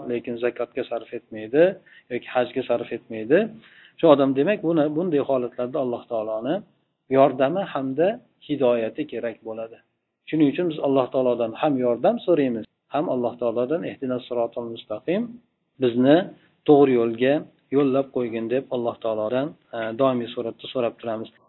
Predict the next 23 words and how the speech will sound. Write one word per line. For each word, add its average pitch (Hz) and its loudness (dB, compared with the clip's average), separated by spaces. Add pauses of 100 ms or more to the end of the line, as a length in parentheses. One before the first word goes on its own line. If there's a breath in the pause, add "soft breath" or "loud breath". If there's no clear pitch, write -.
(160)
Albatta, 180 6
mana 165 2
shu 165 -4
hayot, 160 4
demak, 156 -2 (180)
kurashdan 160 0
iborat 135 2
bo'lgandan 117 -4
keyin 120 -6
inson 151 0 (500 loud breath)
o'zi 180 4
bilan 156 6
birgalikda 120 -2
ichki 165 0 (100)
hissiyotida 123 -2 (240)
o'zi 139 -2
bilan 127 0
birga 117 -4
kurashadi, 135 0
nafsi 120 0
bilan 107 -8
birga 113 -8
kurashadi. 147 0